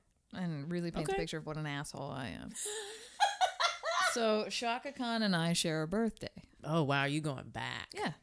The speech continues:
Speaker 2: Okay.
Speaker 1: And I felt that we, and still feel that we have been star-crossed in, in our life experiences.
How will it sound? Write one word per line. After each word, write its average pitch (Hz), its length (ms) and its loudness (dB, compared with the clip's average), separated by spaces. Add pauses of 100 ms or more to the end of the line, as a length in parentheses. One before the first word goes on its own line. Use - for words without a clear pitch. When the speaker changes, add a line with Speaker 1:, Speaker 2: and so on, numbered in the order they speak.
(160)
Speaker 2:
Okay. - 160 -10 (260)
Speaker 1:
And 233 340 4
I 214 360 0
felt 202 400 -2
that 180 160 -2
we, 175 580 -2 (160)
and 180 160 0
still 349 200 0
feel 160 340 0
that 170 180 -2
we 170 540 0 (460)
have 175 280 0
been 175 540 6
star-crossed 196 1040 2 (160)
in, 170 720 -2 (440)
in 180 240 -2
our 175 160 0
life 170 300 0
experiences. 170 1120 -2